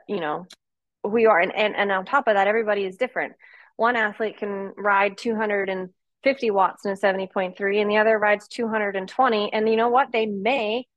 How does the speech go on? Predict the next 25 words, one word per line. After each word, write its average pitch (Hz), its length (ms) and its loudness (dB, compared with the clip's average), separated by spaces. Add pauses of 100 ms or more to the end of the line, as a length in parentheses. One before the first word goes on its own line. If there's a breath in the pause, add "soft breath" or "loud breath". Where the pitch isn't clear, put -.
come 254 160 -2
across 247 420 -4
the 214 60 -4
line 220 520 0
in 269 220 -4
the 247 100 -8
same 226 260 -6
amount 214 280 -4
of 214 140 -8
time. 185 360 -6
They're 208 120 0
just 226 220 -8
different 233 360 -4
athletes 220 440 -4
and 202 140 -4
they 196 100 -2
produce 208 400 -6
different - 380 -8
pieces. - 540 -6 (580 soft breath)
It's - 120 -12
not, 208 300 4
you 190 100 -4
know, 170 240 0
so, 180 440 0 (600)
um, 175 380 2